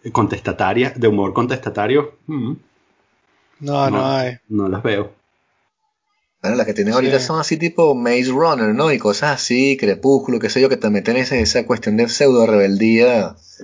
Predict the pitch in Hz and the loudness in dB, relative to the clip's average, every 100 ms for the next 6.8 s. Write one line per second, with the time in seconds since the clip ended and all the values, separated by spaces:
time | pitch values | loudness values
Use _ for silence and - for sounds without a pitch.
0 | _ - - 98 104 120 120 110 107 98 | _ -12 -4 0 4 4 4 2 2 0
1 | - 101 95 101 117 120 110 113 113 - | 0 0 0 0 0 2 0 -2 -6 -6
2 | 113 117 104 98 92 95 98 104 104 110 | -2 0 0 0 -2 -2 -2 0 0 2
3 | 127 135 - 110 113 113 - 117 98 110 | 0 -2 -8 -6 -4 -4 -6 -6 -2 -4
4 | 107 127 113 101 85 82 85 - 87 85 | -4 -4 -4 -4 -4 -6 -8 -8 -8 -4
5 | 104 104 92 107 113 101 - - 123 123 | -2 0 0 -2 -2 -4 -6 -6 -2 -2
6 | 90 107 - _ _ _ _ 104 | -2 -8 -12 _ _ _ _ -2